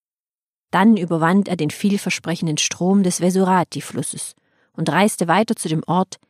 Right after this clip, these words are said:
der einst vom heiligen Agastya bewohnt worden war.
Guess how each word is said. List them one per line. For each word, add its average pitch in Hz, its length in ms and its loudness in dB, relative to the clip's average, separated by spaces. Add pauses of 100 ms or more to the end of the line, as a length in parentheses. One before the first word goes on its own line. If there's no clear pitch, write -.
(220)
der - 140 -2
einst 208 340 2
vom 185 240 -2
heiligen 220 480 2
Agastya 190 520 -2
bewohnt 185 560 -2
worden 147 280 -8
war. - 260 -10